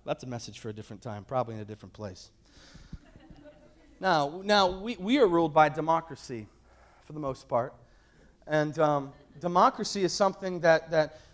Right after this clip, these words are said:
that is a beautiful thing. There's a lot of freedom involved in that. We, we are free to elect who we choose to elect. Um, if we don't like them, if enough people don't like that person, then we can actually impeach that,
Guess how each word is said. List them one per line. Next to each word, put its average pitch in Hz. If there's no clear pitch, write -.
that 180
is 175
a 175
beautiful 175
thing. 151
There's 139
a 160
lot 175
of 175
freedom 185
involved 147
in 127
that. 120
We, 165
we 160
are 147
free 175
to 151
elect 147
who 190
we 180
choose 175
to 165
elect. 160
Um, 170
if 160
we 180
don't 160
like 165
them, 175
if 160
enough 165
people 175
don't 160
like 160
that 160
person, 175
then 156
we 160
can 165
actually 156
impeach 165
that, 165